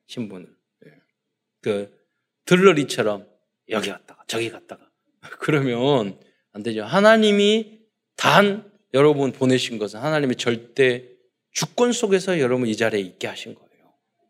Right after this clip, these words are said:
그렇잖아요. 음. 저도 이사를 다니고 막 하다 보니까 많은 교회에 갔어요. 그 교회에 갈 때마다 거기에 주역으로 항상 거기에 충성을 다했어요. 그렇잖아요.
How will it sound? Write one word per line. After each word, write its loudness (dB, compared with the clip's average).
그렇잖아요. -20
음. -20
저도 2
이사를 4
다니고 2
막 -6
하다 4
보니까 2
많은 4
교회에 4
갔어요. -8
그 2
교회에 6
갈 0
때마다 6
거기에 0
주역으로 -2
항상 -2
거기에 -4
충성을 -10
다했어요. -20
그렇잖아요. -18